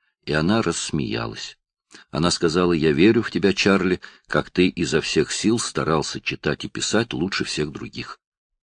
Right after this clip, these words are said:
Сперва ты будешь заниматься понемножку,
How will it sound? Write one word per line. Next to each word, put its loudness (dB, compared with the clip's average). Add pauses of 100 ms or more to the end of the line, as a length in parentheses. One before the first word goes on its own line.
(380)
Сперва 4
ты 2
будешь 0
заниматься 2
понемножку, -4